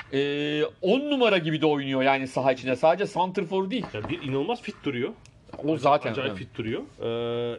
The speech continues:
Speaker 2: ikincisi biraz günümüzde azalan, e, eski tip santrforların böyle ceza alanının içinde bitiriciler var ya, poacher diyorlar değil mi?
Speaker 1: Evet.
Speaker 2: O tip böyle pozisyon alan
Speaker 1: Onu da
Speaker 2: bir
Speaker 1: yapıyor.
Speaker 2: etkisi var tabii, acayip yani. Böyle hemen
Speaker 1: Üstüne
Speaker 2: iki adımın öne,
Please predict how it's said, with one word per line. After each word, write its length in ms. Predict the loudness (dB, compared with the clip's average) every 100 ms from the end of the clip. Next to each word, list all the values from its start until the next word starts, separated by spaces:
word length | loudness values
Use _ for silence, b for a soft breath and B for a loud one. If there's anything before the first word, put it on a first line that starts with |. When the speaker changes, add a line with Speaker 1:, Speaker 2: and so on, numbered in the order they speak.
| -10
Speaker 2:
ikincisi 760 | -8 -6 -6 -6 -2 0 0 b b b b b b b -10 -4
biraz 260 | -2 -2
günümüzde 420 | -4 -4 -2 -2
azalan, 440 | -2 0 0 -2 -6 -12 -12 -6
e, 500 | -4 -4 -4 -6 -6 -6
eski 280 | -6 -6
tip 200 | -4 -6 -8 -14
santrforların 680 | -8 -6 -6 -6 -4 -4 -6
böyle 140 | -6
ceza 220 | -6 -4 -2
alanının 140 | -4
içinde 260 | -4 -4 -4
bitiriciler 460 | -6 -6 -2 0
var 220 | 0 0 -2
ya, 120 | -4
poacher 400 | -2 -2 -2 -10
diyorlar 280 | -10 -8 -2
değil 140 | 2 2
mi? 40 |
Speaker 1:
Evet. 200 | 2 -2 -10 B B B B B
Speaker 2:
O 140 | -2
tip 240 | -4 -6 -2
böyle 140 | -2
pozisyon 460 | 0 -2 -2 -2 0
alan 180 | 2 2
Speaker 1:
Onu 160 | 6
da 60 | 6
Speaker 2:
bir 60 |
Speaker 1:
yapıyor. 300 | 6 4 4 4
Speaker 2:
etkisi 160 | 4
var 160 | -2 -2
tabii, 180 | -2 -2
acayip 440 | -2 0 0 -2
yani. 140 | -2
Böyle 120 | -2 0
hemen 200 | 0 0
Speaker 1:
Üstüne 280 | 0 0 0
Speaker 2:
iki 260 | -2 2
adımın 340 | 4 4 2
öne, 100 | 0